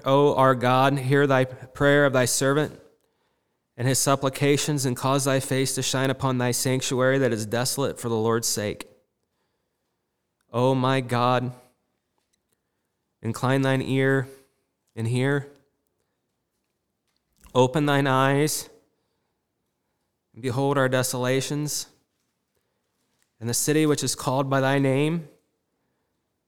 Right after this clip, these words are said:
For we do not present our supplications before thee for our righteousnesses,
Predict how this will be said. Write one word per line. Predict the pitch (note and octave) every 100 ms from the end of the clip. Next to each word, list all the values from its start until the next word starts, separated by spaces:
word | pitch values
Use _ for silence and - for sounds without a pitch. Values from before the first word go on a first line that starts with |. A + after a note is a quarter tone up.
| _ _ _
For | C3+
we | C3+
do | C3+
not | C3+ C3+ -
present | C#3+ C3 C#3
our | C3+
supplications | C3 C3 A#2+ B2 - B2+ B2 A#2+
before | A2+ A#2+ A#2+ A#2+
thee | A#2+
for | A#2+ A2+
our | G#2+ G#2+
righteousnesses, | A2 A2 A2 - A#2 G#2 - G#2 G#2